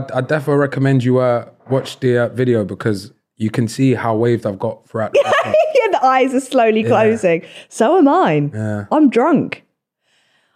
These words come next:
Speaker 2: I've just come out of a four-year relationship and have been spending a lot of time talking to my boy best friend about it. When I have, he's been complimenting me occasionally and making odd flirty comments. I'm someone who catches feelings quickly.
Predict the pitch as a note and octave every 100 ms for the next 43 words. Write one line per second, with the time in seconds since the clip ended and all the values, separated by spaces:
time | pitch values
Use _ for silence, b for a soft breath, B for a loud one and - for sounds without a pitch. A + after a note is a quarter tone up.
0 | - B3 F4 - F4+ A3+ A#3 - C#4 D4
1 | C#4+ A#3+ A3 G#3+ G3+ F#3+ - G3 G3+ G3+
2 | - G#3+ G#3+ G3 G#3 A3+ - - G3 F3+
3 | F3+ G#3 G3 F#3+ F#3+ F#3 F#3 F3 F3+ F3+
4 | - G3+ F#3+ E3+ D#3+ - C#3 C#3+ - _
5 | _ b b b b A#3 C#4 D4 C4+ A3+
6 | A3 G#3 G#3 G#3 A#3+ A3+ G#3+ F3+ - E3
7 | D#3 D3+ D#3+ G3+ F3 E3+ D#3+ D#3+ F3 F#3
8 | F3 F3+ - F3+ - F#3+ C#3+ F3 G3 E3+
9 | C#3 - - F#3+ F#3+ A3+ B3 B3 A#3+ A3+
10 | G#3+ G#3 A3 G3+ F#3 F#3 - - - D3
11 | C#3